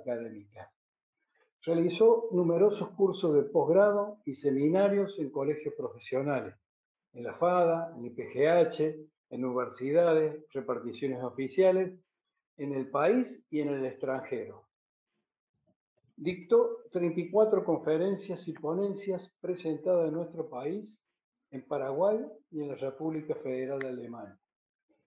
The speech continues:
Varias veces fue director del departamento y de la Escuela de Agrimensura de Córdoba. Fue miembro titular de jurado en innumerables concursos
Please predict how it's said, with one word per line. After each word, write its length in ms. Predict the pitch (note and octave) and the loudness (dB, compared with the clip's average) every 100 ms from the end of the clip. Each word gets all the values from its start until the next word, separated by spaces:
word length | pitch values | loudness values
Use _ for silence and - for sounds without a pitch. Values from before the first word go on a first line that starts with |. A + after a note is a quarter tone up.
| _ _ _ | _ _ _
Varias 360 | - F3 G3 D#3+ | 0 4 6 6
veces 320 | F3+ F3+ D#3+ | 4 4 2
fue 100 | D#3 | 4
director 580 | C#3+ C3 B2+ - F3 F3+ | 4 4 0 2 2 4
del 140 | D#3+ B2+ | 4 2
departamento 1000 | - B2 - C3+ D#3 G#3+ G#3+ G#3+ G#3+ G#3+ - _ | -2 -4 -4 -2 2 2 2 0 -2 -4 -18 _
y 60 | C#3 | -4
de 140 | C#3 B2 | -2 0
la 80 | |
Escuela 340 | A#2+ - E3 D3+ | -2 0 4 4
de 180 | C3+ B2+ | 4 -2
Agrimensura 560 | A#2+ A#2+ A#2 - B2 | -6 -10 -12 -4 -4
de 160 | A#2+ A#2 | -4 -10
Córdoba. 480 | A#2+ G#2 F2+ F2+ - _ _ _ _ _ _ _ _ _ | -10 -10 -10 -16 -18 _ _ _ _ _ _ _ _ _
Fue 140 | C#3 | -2
miembro 400 | C#3 F#3 G3 F3+ | 2 4 4 4
titular 500 | E3+ C#3 C#3+ D3 D3+ | 2 -2 2 4 4
de 120 | C#3+ C#3 | 2 0
jurado 720 | C3 D3 G3 G#3 A3+ A3+ - | 0 6 6 8 4 0 -8
en 140 | D3 C3+ | -10 -8
innumerables 720 | B2+ C3 C3+ D#3 F#3 E3 - | -6 -6 0 2 2 -2 -4
concursos 760 | C3+ B2+ E3+ F#3 F3+ G3+ G3+ | -6 -6 -6 -6 -8 -16 -18